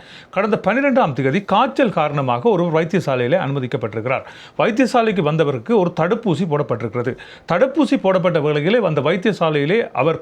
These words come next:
படுப்பதற்குரிய வசதிகள் இல்லை என்றும், போதுமான கட்டில்கள் இல்லை என்றும், அவர் வெளிநோயாளர் பிரிவிலே தங்க வைக்கப்பட்டு, பின்னர் அவர் வீடு செல்வதற்கு ஆயத்தமாகிய வேளையிலே அந்த இடத்திலே அவர் மயங்கி விழுந்திருக்கிறார்.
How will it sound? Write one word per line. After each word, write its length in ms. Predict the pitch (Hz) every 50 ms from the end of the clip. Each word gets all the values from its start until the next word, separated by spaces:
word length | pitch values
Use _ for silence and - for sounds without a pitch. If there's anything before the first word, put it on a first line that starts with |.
| -
படுப்பதற்குரிய 680 | 151 175 214 214 - 208 185 175 - - 160 151 151 139
வசதிகள் 560 | 120 131 135 - 190 170 175 160 170 147 - -
இல்லை 280 | 165 170 214 220 185
என்றும், 340 | 135 117 107 104 147 202 214 - - - - - -
போதுமான 460 | - 185 220 226 240 226 208 185 175
கட்டில்கள் 600 | - - 170 180 262 - 254 214 - 226 185 -
இல்லை 220 | - 160 180 180 160
என்றும், 300 | 135 123 117 165 208 214
அவர் 260 | - 147 151 156 131
வெளிநோயாளர் 580 | 151 202 262 269 269 254 240 226 208 202 190
பிரிவிலே 320 | - 180 180 180 170 175 165
தங்க 260 | - 143 151 175 202
வைக்கப்பட்டு, 600 | 180 175 - 151 120 113 113 - - 277 320 320 - - - - - -
பின்னர் 260 | 208 208 240 240 220
அவர் 220 | 196 196 208 180
வீடு 240 | 156 202 277 311 277
செல்வதற்கு 480 | - 262 233 202 220 190 196 175 214 170
ஆயத்தமாகிய 640 | 156 180 185 - 196 180 170 160 143 160 156 131
வேளையிலே 340 | 123 156 170 170 165 190 240
அந்த 200 | 220 175 147 151
இடத்திலே 280 | 151 147 139 175 165
அவர் 160 | 151 147 160 147
மயங்கி 340 | 139 156 202 220 208 170
விழுந்திருக்கிறார். 520 | 156 135 127 117 113 110 104 - 120 117